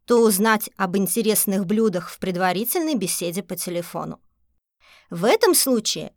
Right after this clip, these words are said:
не будет потрачено время на поиски необходимого в меню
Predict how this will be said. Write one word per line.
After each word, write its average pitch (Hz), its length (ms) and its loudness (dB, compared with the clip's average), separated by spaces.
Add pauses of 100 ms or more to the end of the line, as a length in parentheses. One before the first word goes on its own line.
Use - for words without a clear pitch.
не 240 160 4
будет 262 380 0
потрачено 226 640 2
время 220 320 2
на 196 140 0
поиски 233 480 0
необходимого 196 920 0
в 170 100 -8
меню 190 500 -2